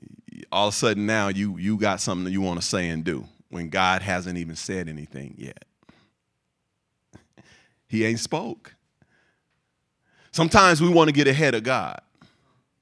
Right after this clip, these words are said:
and not follow his lead. Again, what they should have done, they should have just sat back, and now they might have wondered, "I wonder why Jesus is not answering her." Okay, that's cool. You can wonder why he's not answering.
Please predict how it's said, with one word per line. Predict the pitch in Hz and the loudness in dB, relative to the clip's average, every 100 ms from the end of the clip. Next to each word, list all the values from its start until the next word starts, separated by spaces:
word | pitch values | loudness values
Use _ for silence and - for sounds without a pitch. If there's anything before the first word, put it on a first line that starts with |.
| _ _ _ _ _ _ _ _ _ _ | _ _ _ _ _ _ _ _ _ _
and | 120 123 | 0 6
not | 135 123 | 6 6
follow | 131 113 110 | 4 2 2
his | 107 110 | -4 -2
lead. | 123 104 80 - - - | -2 0 -4 -12 -10 -4
Again, | 135 190 147 | 6 6 8
what | 160 | 6
they | 160 | 4
should | 139 240 220 | 2 4 4
have | 170 | 4
done, | 127 120 117 127 - - - | 4 2 2 0 -6 -18 0
they | 135 | 2
should | 165 160 | 6 8
have | 151 | 8
just | 139 - | 4 4
sat | 156 165 156 | 6 6 8
back, | 156 151 165 - _ _ _ _ | 10 10 6 -6 _ _ _ _
and | 170 | 4
now | 202 196 | 6 8
they | 208 | 8
might | 202 190 | 10 10
have | 160 | 10
wondered, | 180 196 160 | 8 8 6
"I | 156 190 175 | 2 -2 -6
wonder | 196 202 196 | -4 -2 0
why | 190 | -2
Jesus | 175 196 180 | -2 -4 -2
is | 180 | -2
not | 175 | 0
answering | 180 196 185 113 80 | 0 -2 -2 -6 -8
her." | 58 - _ _ _ _ _ _ _ _ _ _ _ _ _ _ _ _ _ _ - - | -10 -16 _ _ _ _ _ _ _ _ _ _ _ _ _ _ _ _ _ _ -20 -20
Okay, | - - 165 | -10 -2 0
that's | 165 220 | 0 -4
cool. | - 196 220 240 214 | 0 0 0 -6 -10
You | 202 | -8
can | 202 | 0
wonder | 180 185 180 | 2 2 2
why | 170 170 | 4 4
he's | 165 165 | 2 0
not | 151 | 0
answering. | 151 151 - 170 202 | 0 -2 -4 -8 -10